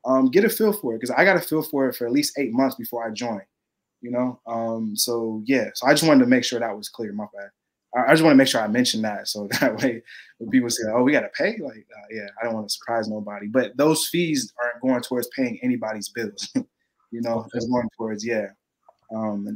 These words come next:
Speaker 1: active project, buying land, equipment, um, yeah, stuff like that.
Speaker 2: All right, cool, brother. Appreciate your time, man.
Speaker 1: Thank you. Thank you for having me.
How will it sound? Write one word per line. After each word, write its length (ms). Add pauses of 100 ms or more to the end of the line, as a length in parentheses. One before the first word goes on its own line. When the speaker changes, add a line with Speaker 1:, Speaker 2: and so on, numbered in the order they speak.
Speaker 1:
active 280
project, 420
buying 260
land, 300
equipment, 600 (240)
um, 400 (300)
yeah, 260 (360)
stuff 240
like 200
that. 100 (760)
Speaker 2:
All 160
right, 160
cool, 300
brother. 300
Appreciate 640
your 80
time, 360
man. 380 (520)
Speaker 1:
Thank 220
you. 180
Thank 200
you 60
for 100
having 240
me. 120